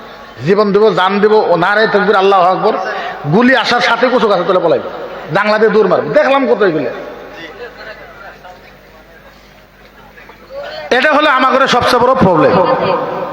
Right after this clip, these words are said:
এত বড় একটা ইসলামের দায়িত্ব আপনি দিলেন আলেম ওলামার উপরে,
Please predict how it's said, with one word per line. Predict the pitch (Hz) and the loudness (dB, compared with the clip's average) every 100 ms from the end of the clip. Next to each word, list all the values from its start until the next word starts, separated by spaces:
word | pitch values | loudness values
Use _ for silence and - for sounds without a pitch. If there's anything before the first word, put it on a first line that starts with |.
| - - - - - - - - - - - - - - 294 | -12 -14 -14 -16 -18 -18 -18 -18 -20 -16 -14 -14 -8 -4 0
এত | 339 339 | 2 4
বড় | 330 311 | 4 2
একটা | - 294 | 2 0
ইসলামের | 294 - 277 277 269 247 | 0 0 2 2 2 0
দায়িত্ব | 247 277 226 | 0 2 2
আপনি | 214 233 226 | 2 2 2
দিলেন | 233 226 | 2 2
আলেম | 196 208 208 | 2 2 2
ওলামার | 202 185 170 | 2 2 0
উপরে, | 151 214 | 2 2